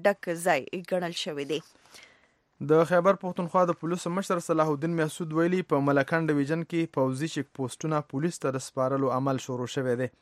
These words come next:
Speaker 2: د پولیسو آی جی خبریالانو ته ویلي، په دې کشاله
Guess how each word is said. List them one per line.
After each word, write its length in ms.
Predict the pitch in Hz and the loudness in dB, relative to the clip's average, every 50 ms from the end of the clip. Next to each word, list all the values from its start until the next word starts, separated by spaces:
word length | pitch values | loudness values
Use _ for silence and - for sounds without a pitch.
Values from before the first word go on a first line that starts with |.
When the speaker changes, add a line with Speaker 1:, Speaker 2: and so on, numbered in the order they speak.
| _ _ _ _ _ _ _ 135 131 | _ _ _ _ _ _ _ -4 0
Speaker 2:
د 140 | 139 135 131 - | 0 0 0 0
پولیسو 340 | - 143 156 156 - - 143 139 131 143 | -2 -4 -4 -4 -2 -2 -2 0 2 2
آی 100 | 143 139 127 | 0 0 -2
جی 80 | 135 135 - | -4 -4 -4
خبریالانو 540 | 139 127 127 127 131 127 131 139 139 139 135 131 - | -4 -2 -2 0 0 0 0 0 0 0 -2 -2 0
ته 60 | 139 127 | 0 0
ویلي، 260 | 139 147 147 151 147 147 - | 2 0 0 0 -2 -4 -4
په 120 | 135 127 131 | -4 -2 -2
دې 160 | 139 139 - | -2 -2 -2
کشاله 380 | 131 123 - 127 127 135 147 | -4 -6 -4 -4 -2 0 0